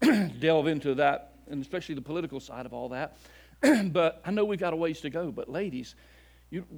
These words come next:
Christianity did so much for the rights of women. Because till this point, women were just seen as property, their husband's property.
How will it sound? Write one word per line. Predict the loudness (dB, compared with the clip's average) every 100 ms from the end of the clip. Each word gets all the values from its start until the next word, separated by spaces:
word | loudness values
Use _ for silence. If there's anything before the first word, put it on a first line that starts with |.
| -18 -10
Christianity | -8 -6 -8 -10 -10 -8
did | -6 -6 -8 -18 _
so | -8 -8 -6 -4 -4
much | -2 -6 -6 -10 -10 -10 -10 -18 _ _ _
for | -10
the | -8
rights | -10 -10 -12 -12
of | -10
women. | -10 -10 -12 -16 _ _ _ _ _ _ _ _
Because | -2 -2 0
till | 0
this | 2 2 0
point, | -4 -4 -4 -8 -12 _ _ _
women | -2 -2 -2
were | -4
just | -4 -8
seen | -10 -10
as | -10
property, | -12 -12 -12 -18 -18 _ _ _ _ _ _
their | -18
husband's | -12 -12 -12 -18
property. | -16 -16 -16 -20